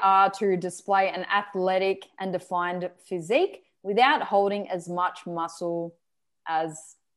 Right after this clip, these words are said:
a muscle model competitor. So there's men's fitness and then there's muscle model. So muscle model is to have a little bit more muscle and shape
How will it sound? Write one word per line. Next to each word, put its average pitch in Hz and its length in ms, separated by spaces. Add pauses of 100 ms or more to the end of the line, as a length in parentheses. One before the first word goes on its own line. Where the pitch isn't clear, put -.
(300)
a 170 40
muscle 170 360
model 160 360
competitor. 156 800 (280)
So 156 360
there's 151 240
men's 180 300
fitness 381 560
and 190 100
then 175 160
there's 165 340 (260)
muscle 165 440
model. 151 520 (400)
So 160 460 (280)
muscle 185 440
model 202 540 (380)
is 185 500
to 180 160
have 175 280
a 185 60
little 226 380
bit 208 200
more 190 460 (100)
muscle 185 520
and 165 240
shape 185 580